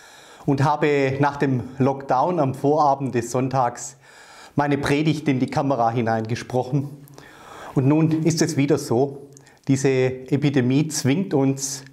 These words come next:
Gottesdienste anders zu feiern. Und vielleicht passt das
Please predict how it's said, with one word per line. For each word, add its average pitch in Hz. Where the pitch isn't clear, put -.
Gottesdienste 135
anders 131
zu 143
feiern. 110
Und 190
vielleicht 214
passt -
das 160